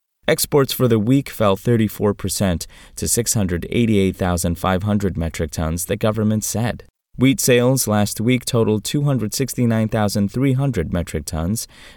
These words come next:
down twenty-six percent from the previous week and thirty-one percent from the average, the U S D A said. Mexico bought one hundred forty thousand eight hundred metric tons,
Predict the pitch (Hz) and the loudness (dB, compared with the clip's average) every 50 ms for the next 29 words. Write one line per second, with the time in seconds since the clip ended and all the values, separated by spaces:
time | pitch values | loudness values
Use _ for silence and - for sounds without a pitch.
0 | - - 107 98 92 90 87 - 113 117 110 - 117 107 - 113 101 - - - | 0 2 4 4 4 4 2 2 0 -2 0 0 -2 0 0 0 0 0 -4 -4
1 | - 123 - - 147 120 95 - - - 101 95 82 92 - - - 131 127 113 | -4 -4 -2 0 0 0 0 -2 -2 -2 -2 0 0 -2 -2 -2 0 0 2 2
2 | 113 113 110 - - - 113 117 117 - - - - - - - - 139 139 139 | 2 0 0 -2 -2 -2 -2 -2 -2 -4 -8 -20 -20 -20 -20 -6 -2 0 0 2
3 | - 156 160 165 160 143 131 143 151 151 139 - 135 107 - - 76 71 - - | 2 2 4 4 4 2 2 2 2 2 0 -2 -2 -2 0 -2 -2 -2 -4 -4
4 | - 104 98 95 85 85 78 - - 101 101 104 90 87 82 80 76 - - - | -4 -2 -2 0 0 0 -2 -2 -2 0 0 0 0 0 -2 -4 -4 -6 -10 -14
5 | - - - _ 87 85 82 80 76 78 78 - - - 80 78 - - - - | -20 -20 -8 _ -2 0 0 0 0 0 -2 -4 -4 -6 -4 -4 -4 -4 -4 -4
6 | - 87 - - - - - _ _ _ _ _ - - - 185 190 - 160 135 | -4 -4 -6 -8 -14 -16 -20 _ _ _ _ _ -4 0 0 2 2 2 0 0
7 | - 143 147 147 127 117 120 120 - 113 120 127 131 131 123 113 113 107 - - | 2 2 2 2 2 0 0 0 0 2 2 4 4 4 4 4 2 0 0 0
8 | - 123 127 123 117 107 - 117 113 107 104 110 107 107 113 113 110 120 107 101 | 2 2 4 4 4 2 2 2 2 2 2 2 2 2 2 2 2 2 0 2
9 | 107 101 92 - 101 101 98 - 95 - - - 98 92 101 117 - | 0 -2 0 0 0 0 0 -2 -4 -4 -2 -2 -2 0 0 -2 -4